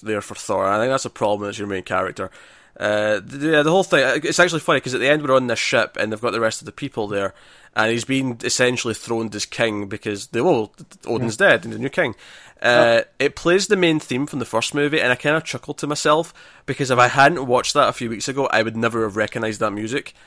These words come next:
Speaker 1: Um,
Speaker 2: Mm-hmm.
Speaker 1: so I had a little chuckle too, 'cause the, the music typically in these Marvel movies is very forgettable, I think.
Speaker 2: Yeah.
Speaker 1: Um,
Speaker 2: I agree.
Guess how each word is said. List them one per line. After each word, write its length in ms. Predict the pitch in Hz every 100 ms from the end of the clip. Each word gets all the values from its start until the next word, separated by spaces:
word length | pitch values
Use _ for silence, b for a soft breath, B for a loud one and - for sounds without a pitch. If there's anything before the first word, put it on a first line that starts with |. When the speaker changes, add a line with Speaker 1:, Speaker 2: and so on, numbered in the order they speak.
| b b -
Speaker 1:
Um, 100 | 113
Speaker 2:
Mm-hmm. 340 | 110 110 131 131 _ -
Speaker 1:
so 220 | - 113
I 60 | 120
had 100 | 135
a 40 |
little 160 | 123 113
chuckle 260 | - -
too, 100 | -
'cause 140 | - 139
the, 100 | 180
the 100 | 185
music 400 | 185 165 - 101
typically 460 | 143 - - 117
in 80 | 107
these 160 | 107 101
Marvel 260 | 104 101
movies 160 | 98 98
is 80 | 95
very 200 | 101 95
forgettable, 600 | 98 90 92 90 92 - b b b
I 100 | 104
think. 260 | - 90 160
Speaker 2:
Yeah. 200 | 139 - - -
Speaker 1:
Um, 540 | 98 101 98 95 92 -
Speaker 2:
I 100 | 156 180
agree. 340 | 147 139